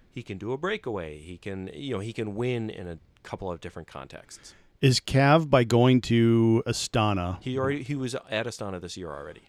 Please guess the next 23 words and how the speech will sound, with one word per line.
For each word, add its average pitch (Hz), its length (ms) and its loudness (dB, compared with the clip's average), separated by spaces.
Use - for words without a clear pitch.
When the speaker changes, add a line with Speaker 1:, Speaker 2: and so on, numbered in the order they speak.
Speaker 2:
Yeah. 95 320 -2
Is 127 120 4
he, 127 80 8
is 143 200 6
he, 123 160 6
Speaker 1:
So 117 140 0
Speaker 2:
is 113 60 2
Speaker 1:
let's 120 140 4
Speaker 2:
he 123 40 0
Speaker 1:
not 151 180 0
present 127 280 -2
it. 113 100 -6
It's 101 220 -10
new 117 200 -2
information. 156 520 -4
He 131 140 -6
might 113 260 -4
Speaker 2:
Is 160 180 4
Speaker 1:
if 202 100 6
Speaker 2:
he 180 60 4
muddling 160 460 6
the 131 80 2
brand? 92 420 -6